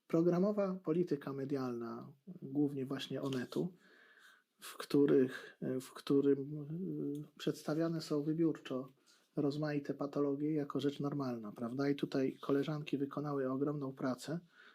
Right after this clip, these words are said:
bo, bo, y, pokazały,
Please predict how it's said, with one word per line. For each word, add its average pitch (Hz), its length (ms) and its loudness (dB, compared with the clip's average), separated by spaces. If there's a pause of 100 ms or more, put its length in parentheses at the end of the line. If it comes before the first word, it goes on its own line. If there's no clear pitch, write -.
(180)
bo, 131 380 -2 (440)
bo, 123 580 -4 (340)
y, - 40 -10 (2250)
pokazały, 151 640 4